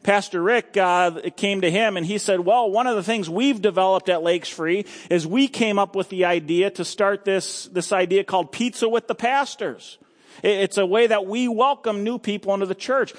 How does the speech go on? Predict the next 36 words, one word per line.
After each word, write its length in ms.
And 120
as 100
Pastor 420
Rick 200
is 80
sharing 420
all 140
this, 180
I'm 140
thinking 340
to 60
myself, 520
"W-, 260
w-, 560
wait 140
a 120
minute, 100
what's 180
all 160
this 180
we 360
stuff? 680
We?" 680
You 80
see, 260
in 100
my 160
fallenness, 1000
in 160
my, 200
in 200
my 200
human 420
pride, 400
I'm 100
thinking, 380